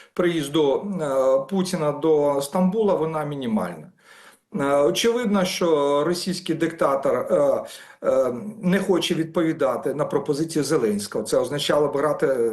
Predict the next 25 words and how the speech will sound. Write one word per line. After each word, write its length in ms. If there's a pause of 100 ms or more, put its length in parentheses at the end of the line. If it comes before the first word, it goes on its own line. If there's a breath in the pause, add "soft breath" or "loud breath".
на 80
правилах 500
Зеленського, 800
да, 180
і 260
тут 240
Зелі-, 340
Зеленський 460
перемагав 600
би. 140 (680 loud breath)
Е, 60
е, 680
крім 260
того, 580 (120)
е, 180
параноя 460
Путіна. 540 (460)
Ну, 180 (100)
він 160
боїться. 520
От 120
банально, 840
дійсно, 300
він 160
боїться. 920